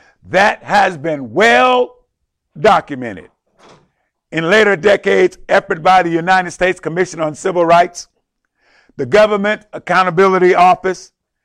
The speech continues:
and even the U S D A itself described the discriminatory practices enabled by the laws dating back to the one nine three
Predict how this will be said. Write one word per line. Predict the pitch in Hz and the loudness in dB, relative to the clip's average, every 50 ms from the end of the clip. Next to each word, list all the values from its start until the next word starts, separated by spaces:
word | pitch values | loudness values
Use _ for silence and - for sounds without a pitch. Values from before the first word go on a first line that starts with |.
| _ _ _ - | _ _ _ -10
and | 160 151 160 | -8 -8 -6
even | - 190 208 202 180 185 | -4 -2 -2 -2 -4 -6
the | 175 165 165 | -6 -6 -6
U | 175 196 208 208 202 | -6 -2 0 2 2
S | 196 196 190 - | 4 2 2 0
D | 139 139 165 190 190 185 | -6 -10 -6 -2 0 0
A | 180 180 | 0 0
itself | 180 - - 139 143 - - - - - 196 202 185 - _ _ _ _ _ _ _ _ _ _ _ - | -2 -4 -4 -6 -6 -8 -6 -4 -2 0 0 0 -2 -4 _ _ _ _ _ _ _ _ _ _ _ -6
described | 143 160 147 - - 190 190 185 185 185 190 190 165 131 | -4 -4 -4 -4 0 2 2 4 4 4 2 2 0 -2
the | 147 139 - - - 131 | -8 -10 -10 -12 -16 -10
discriminatory | 120 131 - - - - 208 214 196 185 185 190 185 - - 185 185 180 185 180 180 175 - _ _ _ _ - | -8 -8 -8 -8 -2 0 0 0 0 -2 -4 -4 -4 -2 -2 0 2 2 2 2 0 0 -2 _ _ _ _ -4
practices | - 190 196 196 196 - 190 180 - - 190 185 185 180 - _ _ _ _ - | -2 0 0 0 -2 -6 -12 -14 -8 -4 -2 -2 -2 -4 -8 _ _ _ _ -10
enabled | 156 151 151 - - 180 202 190 180 175 185 185 180 175 - _ _ _ _ | -10 -10 -8 -6 -2 0 2 2 2 2 0 0 -2 -4 -8 _ _ _ _
by | 131 151 147 143 | -2 0 0 2
the | 135 135 | 0 0
laws | 139 147 170 180 180 175 170 170 175 175 156 - _ _ _ _ - | 0 2 2 4 6 6 6 4 4 2 -2 -6 _ _ _ _ -4
dating | 110 160 175 180 175 170 170 147 127 | 0 0 0 0 -2 -4 -6 -4 0
back | 160 170 165 160 156 - _ _ _ _ _ _ _ | 2 2 2 2 0 -4 _ _ _ _ _ _ _
to | - 185 196 185 175 175 170 160 _ _ _ _ _ _ _ _ _ _ _ _ _ _ _ _ _ _ _ _ _ _ _ _ _ | -8 -4 -4 -2 -2 -4 -6 -8 _ _ _ _ _ _ _ _ _ _ _ _ _ _ _ _ _ _ _ _ _ _ _ _ _
the | 123 127 156 151 151 147 139 135 127 - _ _ _ | -8 -4 -2 -2 0 -2 -2 -4 -6 -10 _ _ _
one | _ - 147 175 180 180 175 160 | _ -4 0 0 0 0 -2 -2
nine | 160 170 170 170 170 165 165 160 143 | -2 0 0 2 0 0 -2 -4 -8
three | - 156 160 175 175 170 160 - - | -10 -6 -4 -4 -4 -4 -8 -12 -16